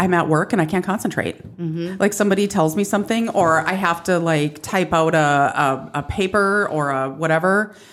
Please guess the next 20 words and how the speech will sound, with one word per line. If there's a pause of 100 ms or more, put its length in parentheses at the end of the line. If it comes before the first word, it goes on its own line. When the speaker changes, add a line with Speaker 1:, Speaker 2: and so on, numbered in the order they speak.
(120)
Speaker 2:
Mm-hmm.
Speaker 1:
and (100)
I'm
having
to
retype
it,
like,
four
times. (100)
Speaker 2:
Mm-hmm. (680)
For
me,
it's
a
body
thing.
Like, (100)
I
feel